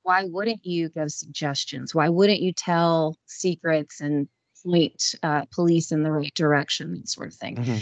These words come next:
Speaker 1: But it never was about that. It was always about him saving himself every
Speaker 2: Yes.
Speaker 1: time.
Speaker 2: Yep. And, and then also the fact that, uh, he went and he actually, the other smoking gun, in my opinion, was him taking the stand.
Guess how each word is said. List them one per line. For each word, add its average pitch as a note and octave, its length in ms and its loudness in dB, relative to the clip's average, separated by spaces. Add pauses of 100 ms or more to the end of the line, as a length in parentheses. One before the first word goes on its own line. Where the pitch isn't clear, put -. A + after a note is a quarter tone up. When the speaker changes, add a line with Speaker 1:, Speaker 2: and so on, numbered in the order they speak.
(180)
Speaker 1:
But F3 80 2
it G3 80 6
never G3+ 560 8
was A3+ 200 6
about F3 500 2
that. D3 200 -2
It D#3 80 -14
was E3 140 -12 (140)
always F3+ 380 2
about F#3+ 380 0
him E3 220 -2
saving D#3 420 -2
himself - 680 -10 (340)
every F3+ 320 6
Speaker 2:
Yes. F#3 80 2
Speaker 1:
time. E3 460 -6 (360)
Speaker 2:
Yep. F#2+ 220 -4 (640)
And, A2+ 180 2
and A#2+ 160 4
then B2+ 80 6
also B2+ 380 4
the G2+ 80 -2
fact G2 340 -4
that, F2+ 220 -4 (200)
uh, - 220 -14 (460)
he G#2+ 180 -6
went F#2 240 -4
and F#2+ 220 -6
he G#2+ 200 -4
actually, F#2+ 380 0
the G#2+ 140 -2
other A2 240 2 (420)
smoking G#2+ 520 0
gun, G2+ 180 0
in F#2+ 80 -2
my F#2+ 160 0
opinion, F2+ 400 -4
was F2+ 160 -2
him F#2+ 240 -2
taking F2+ 380 -4
the D#2+ 60 -6
stand. E2 540 -4